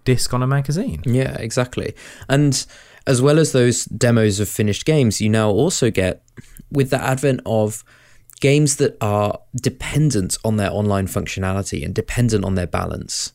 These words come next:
Speaker 2: So things like Overwatch, um, and Street Fighter five, you now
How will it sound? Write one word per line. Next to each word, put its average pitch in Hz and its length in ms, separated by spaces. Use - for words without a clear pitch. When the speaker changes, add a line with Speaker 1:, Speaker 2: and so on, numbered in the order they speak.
Speaker 2:
So 107 220
things 107 300
like 92 180
Overwatch, - 760
um, 90 320
and 92 100
Street - 280
Fighter 98 260
five, 90 520
you 120 160
now 123 420